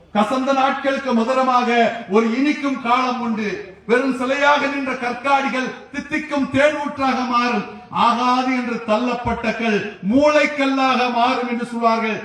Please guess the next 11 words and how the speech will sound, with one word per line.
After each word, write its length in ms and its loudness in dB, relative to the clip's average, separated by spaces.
அந்த 260 2
மூளைக்கல்லை 720 2
நோக்கி 400 2
மறுமலர்ச்சி 600 0
திராவிட 380 2
முன்னேற்ற 400 0
கழகம் 540 0
இன்றைக்கு 680 0
நடைபோட்டு 640 2
கொண்டிருக்கிறது. 960 -4
ஆகவே 540 0